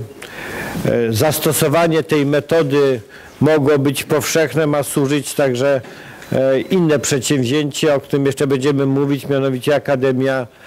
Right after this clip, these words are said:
e, Samorządowa. Tutaj został zarysowany pewien cykl działania. Program,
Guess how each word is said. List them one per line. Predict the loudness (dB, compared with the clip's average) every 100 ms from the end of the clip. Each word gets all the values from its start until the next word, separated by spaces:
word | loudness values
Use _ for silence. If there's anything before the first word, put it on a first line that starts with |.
| -20 -8 -2
e, | 0
Samorządowa. | 0 0 2 0 0 -2 -4 -10 -14 -20 -18 -12 -10 -10 -10 -10 -2
Tutaj | 0 2 2 4 2 0 -2 0
został | 2 2 2 2
zarysowany | 4 2 2 0 0 0 0 -2
pewien | 0 0 0 -4
cykl | -2 -2 0 -2 -2 -2 -6 -6
działania. | 0 4 4 4 2 -2 -8 -18 -20 -18 -14 -8 -6 -8 -10 -12 -12 -10 -6 -6 -6 -6 -4 0
Program, | 4 4 4 2 2 0